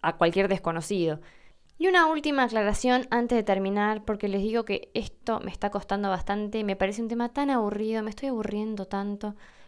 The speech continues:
pero ya termino. La última aclaración es algo que yo ya dije en un programa anterior, y es que acá, y ya se deben haber dado cuentas por los ejemplos que di,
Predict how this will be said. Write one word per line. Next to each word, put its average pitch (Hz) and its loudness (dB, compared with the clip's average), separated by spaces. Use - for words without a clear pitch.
pero 262 6
ya 262 6
termino. 226 2
La 262 10
última 311 6
aclaración 302 6
es 330 2
algo 330 8
que 269 4
yo 294 4
ya 311 8
dije 262 4
en 208 0
un 208 0
programa 196 2
anterior, 196 0
y 233 4
es 240 4
que 233 4
acá, 233 4
y - -8
ya 196 6
se 185 -2
deben 180 0
haber 175 2
dado 175 2
cuentas 180 -4
por 156 -2
los 156 -4
ejemplos 170 -6
que 185 -4
di, 170 -6